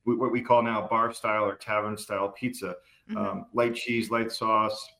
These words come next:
Speaker 1: super thin crust, easy to manage with one hand, drink in the other, and, um, uh, you know, fits on the bar top very easily. So, uh,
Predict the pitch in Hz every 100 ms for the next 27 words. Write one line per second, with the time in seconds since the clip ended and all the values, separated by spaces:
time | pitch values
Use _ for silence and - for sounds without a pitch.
0 | _ - 131 110 120 113 117 110 107 -
1 | - 127 120 117 110 110 110 107 107 104
2 | - 113 107 110 110 107 - - 120 117
3 | 107 107 101 101 101 - _ _ _ _
4 | - 107 107 104 104 101 98 98 98 _
5 | _ _ _ _ _ - 98 87 - 87
6 | 117 117 107 - - - - 131 127 120
7 | 113 123 123 98 - 113 110 113 101 95
8 | 90 - 101 98 95 101 95